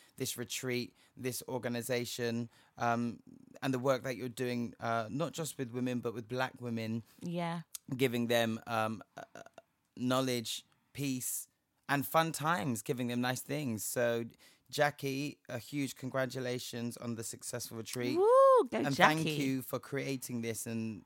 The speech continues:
Speaker 1: just being the forefront. Like,
Speaker 2: Yes.
Speaker 1: thank you so much. I can't, like, apparently there's one for guys as well. I was looking at their website, which is, um,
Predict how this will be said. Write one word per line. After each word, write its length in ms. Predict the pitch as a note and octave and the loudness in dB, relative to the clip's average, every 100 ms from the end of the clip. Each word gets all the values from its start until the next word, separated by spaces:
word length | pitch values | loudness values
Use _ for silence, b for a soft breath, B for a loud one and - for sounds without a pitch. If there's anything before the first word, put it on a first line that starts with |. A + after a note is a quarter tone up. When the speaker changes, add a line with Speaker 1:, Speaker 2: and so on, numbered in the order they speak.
| - | -10
Speaker 1:
just 380 | - A#2 - - - F#2+ - | -6 -4 -4 -8 -16 -20 -10
being 200 | B2 D#3 | -6 -4
the 60 | D3+ | -4
forefront. 680 | - E3 G#3 - D3+ B2 G#2 | -4 -4 -6 0 2 2 -2
Like, 200 | A#2 A2 | -4 -4
Speaker 2:
Yes. 880 | F3 F#3 G3+ A3+ G3+ D#3+ - - - _ - | -4 -2 0 2 0 -2 -8 -18 -20 _ -2
Speaker 1:
thank 320 | D3 E3+ - | 0 0 -2
you 280 | B2+ G#2 G2 - | -2 0 -4 -10
so 220 | - B2+ | -6 -2
much. 480 | C3 C#3+ A#2+ - - - | -2 -2 -4 -8 -8 -4
I 100 | C3 | -4
can't, 340 | C3+ B2 - _ _ | -2 -4 -6 _ _
like, 260 | - A#2 - | -4 -4 -4
apparently 340 | A2+ C#3+ D#3+ C3 | -6 0 0 2
there's 220 | C3+ B2+ | 0 2
one 140 | C#3 C3 | 0 0
for 100 | G#2+ | 0
guys 340 | B2 A#2+ G#2+ | 2 4 0
as 140 | G2 | -4
well. 120 | A2 G#2 | -2 -2
I 20 | |
was 160 | F#2+ A#2+ | -4 -8
looking 200 | - G2+ | -8 -4
at 40 | |
their 180 | G#2 G2+ | -2 -4
website, 640 | - G#2+ - - G2+ G2 - b b | -4 -4 -4 -6 -8 -10 -14 b b
which 360 | - G#2+ - - | -12 -10 -8 -8
is, 760 | G#2+ G2+ G2 F#2+ F#2+ F#2+ - - _ - | -6 -6 -6 -6 -8 -8 -10 -12 _ -16
um, 680 | - - G1+ G1+ G1+ - | -14 -14 -18 -18 -20 -20